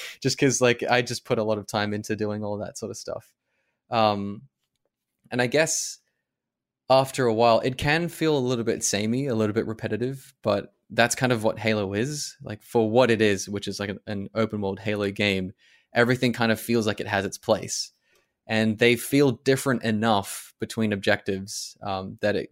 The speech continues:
feels fresh a little bit. Like, you know, the combat stays the same and there's not really that much freedom as far as other open world titles and stuff. But for what it's trying to do, I think it does it really well.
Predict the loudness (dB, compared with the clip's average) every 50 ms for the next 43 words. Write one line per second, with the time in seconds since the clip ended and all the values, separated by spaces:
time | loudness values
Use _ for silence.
0 | _ _ -2 0 2 2 0 -2 -4 0 2 2 2 2 0 -6 -6 -6 -6 -6
1 | -6 -6 -6 -6 -4 -4 -6 -4 -2 0 2 2 2 2 2 0 2 4 4 4
2 | 2 2 2 2 2 2 0 -6 -6 -4 -4 -4 -4 -4 -4 -4 -4 -4 -4 -4
3 | -2 -2 -2 -2 -2 -2 -2 -2 -2 -2 -4 -4 -4 -6 -12 -12 _ _ _ _
4 | _ _ _ _ _ _ _ _ _ -10 -2 2 4 6 6 6 6 4 4 2
5 | 2 2 4 4 4 2 2 2 2 2 4 4 2 2 2 0 -2 -6 -6 -6
6 | -8 -8 -8 -8 -8 -4 -4 -4 -4 -4 -6 -8 -12 -10 -6 -6 -6 -6 -8 _
7 | 2 2 2 2 2 -4 _ _ _ _ _ _ _ -4 -2 0 2 4 4 4
8 | 4 2 0 -4 -8 -2 0 2 4 4 4 2 0 -2 -2 0 0 0 0 0
9 | -2 -2 -2 -4 -4 -2 0 0 -2 -2 -2 -4 -2 -2 -2 -2 -4 -6 -6 -8
10 | -8 -10 -14